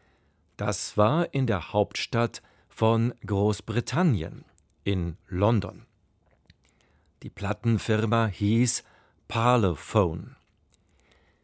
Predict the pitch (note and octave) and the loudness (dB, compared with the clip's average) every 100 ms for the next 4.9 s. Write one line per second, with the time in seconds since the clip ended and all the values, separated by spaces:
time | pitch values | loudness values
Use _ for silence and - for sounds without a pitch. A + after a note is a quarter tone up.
0 | _ _ - D3+ G3+ A#3+ - A2 F2+ G2 | _ _ 0 0 2 0 0 0 2 2
1 | A2+ G#3 G#3 _ _ - G#2 - - F#2+ | 2 0 -4 _ _ -6 -6 -6 -8 -8
2 | - _ - C3 C#3+ - - B2 A#2 F2+ | -8 _ 2 2 2 0 -2 -2 -4 0
3 | G#2 F#2+ - F2 D#2 - F#2 E2+ - F2+ | 0 0 0 -4 -2 -6 -2 -2 -2 -6
4 | D2+ F#2 E2 F2 - - F2+ F2 - | -2 -2 -2 -2 -8 -6 -8 -8 -16